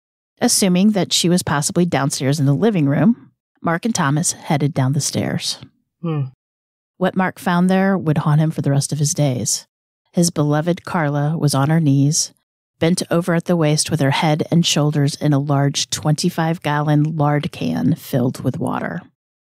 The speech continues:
Speaker 2: Ugh.
Speaker 1: She was naked from the waist down, with her jeans lying next to her feet. Her hands were tied behind her back with a white extension cord.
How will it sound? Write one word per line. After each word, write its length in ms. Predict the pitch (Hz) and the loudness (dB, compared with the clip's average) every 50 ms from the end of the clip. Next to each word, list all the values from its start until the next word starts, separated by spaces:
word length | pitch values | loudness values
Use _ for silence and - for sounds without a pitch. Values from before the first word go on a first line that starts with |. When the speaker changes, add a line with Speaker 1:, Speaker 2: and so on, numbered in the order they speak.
| _ _ _ | _ _ _
Speaker 2:
Ugh. 360 | 226 233 247 208 139 135 139 - - - - _ _ _ _ _ _ | -4 -2 0 0 0 -2 -6 -10 -18 -20 -20 _ _ _ _ _ _
Speaker 1:
She 200 | - - - 226 | -6 -2 0 2
was 220 | 190 180 170 - 202 | 2 2 0 2 2
naked 340 | 185 185 196 - 233 214 - | 2 2 2 0 -2 -4 -2
from 200 | - 220 208 202 | 0 0 2 2
the 100 | 208 196 | 2 2
waist 340 | 202 196 214 220 - - | 2 2 2 0 -2 -2
down, 560 | - 160 147 147 147 147 147 151 160 165 - - _ | -2 0 0 2 2 2 2 2 0 -2 -4 -4 _
with 120 | - 160 156 | 0 2 2
her 100 | 151 151 | 2 0
jeans 500 | 156 - - 147 151 156 156 160 - - | 0 0 2 2 4 4 4 2 0 0
lying 300 | 143 147 147 143 143 139 | 0 0 2 2 2 2
next 220 | 139 143 - - | 2 0 -2 -2
to 120 | - 160 | 0 0
her 140 | 147 160 123 | 2 2 0
feet. 560 | - - - - 117 - - - - - - - _ _ _ _ _ _ _ _ _ | 0 -2 -4 -4 -4 -4 -4 -6 -8 -10 -10 -14 _ _ _ _ _ _ _ _ _
Her 140 | - - 165 | -4 -2 -2
hands 380 | - - 185 180 190 226 - | 0 2 2 2 2 2 2
were 80 | 233 226 | 0 0
tied 300 | - - 208 196 196 - | 0 0 -2 -2 -2 -2
behind 340 | - 196 196 214 202 202 - | -2 -2 0 2 2 2 2
her 120 | 214 208 | 0 0
back 320 | 185 160 151 156 160 - - | 0 0 -2 -2 -2 -2 -2
with 120 | 151 151 | 0 0
a 60 | 139 | 0
white 340 | 139 143 147 147 151 - - | 2 2 2 2 0 0 -2
extension 580 | - - - - - 151 156 - - 135 135 143 | -4 -6 -6 -4 -2 0 0 2 2 2 0 0
cord. 440 | - - 71 64 - - - - | 0 -2 -2 -2 -2 -4 -6 -8